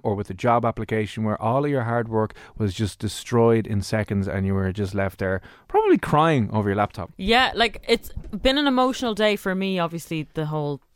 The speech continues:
Speaker 2: laptop died and now the cost of it's making me crumble. But the
Speaker 1: Yeah.
Speaker 2: amount of messages coming in where people have lost essays like you,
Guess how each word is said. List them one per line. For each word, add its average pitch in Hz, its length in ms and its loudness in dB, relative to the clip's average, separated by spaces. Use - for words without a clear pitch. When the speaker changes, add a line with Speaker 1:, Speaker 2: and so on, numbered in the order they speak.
Speaker 2:
laptop 156 460 -8
died 156 400 2
and 139 100 -2
now 139 220 -2
the 143 80 -8
cost 151 340 -4
of 147 120 -6
it's - 280 -10
making 190 560 0
me 208 160 0
crumble. 196 680 2
But 190 180 2
the 214 200 4
Speaker 1:
Yeah. 208 60 4
Speaker 2:
amount 233 200 2
of 240 60 -2
messages 233 280 -2
coming 208 220 -4
in 196 220 0
where 190 100 -6
people 208 260 -2
have 175 80 -4
lost 190 260 2
essays 180 380 0
like 170 180 -2
you, 175 380 0